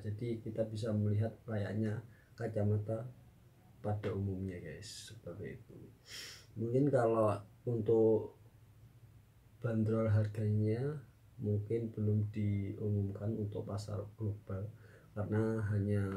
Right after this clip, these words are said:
untuk dirilis hanya untuk di Cina aja, guys, seperti itu, guys. Mungkin sekian dulu, eh,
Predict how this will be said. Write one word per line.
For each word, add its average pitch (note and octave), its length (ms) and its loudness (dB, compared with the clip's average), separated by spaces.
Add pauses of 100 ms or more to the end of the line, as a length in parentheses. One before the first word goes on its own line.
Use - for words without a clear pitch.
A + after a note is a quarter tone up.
untuk G2+ 480 -4 (1200)
dirilis A#2+ 480 4
hanya A#2 240 2
untuk G#2+ 400 2
di C3 240 0
Cina G#2 320 0
aja, G2+ 160 -6
guys, - 720 -10
seperti G2 400 -10
itu, F#2+ 160 -10
guys. - 400 -12 (1120)
Mungkin F#3+ 320 6
sekian A#2 800 -2
dulu, A2+ 640 -2
eh, G2 560 -4